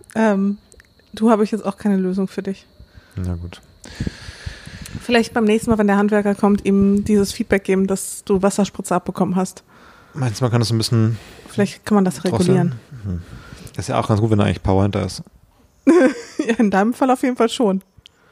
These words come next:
Speaker 2: Na gut.
Speaker 1: Ja,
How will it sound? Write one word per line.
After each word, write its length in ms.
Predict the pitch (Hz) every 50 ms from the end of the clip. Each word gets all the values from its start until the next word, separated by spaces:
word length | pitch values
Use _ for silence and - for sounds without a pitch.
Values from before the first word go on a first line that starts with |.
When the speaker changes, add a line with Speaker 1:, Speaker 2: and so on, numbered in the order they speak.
| _ _ - - - _ _ _ _ -
Speaker 2:
Na 120 | 104 98
gut. 220 | 90 85 87 - - - - - - - - - - - - - - _ _ _ _ _ _ _ - - - - - - - - - - - -
Speaker 1:
Ja, 100 | 233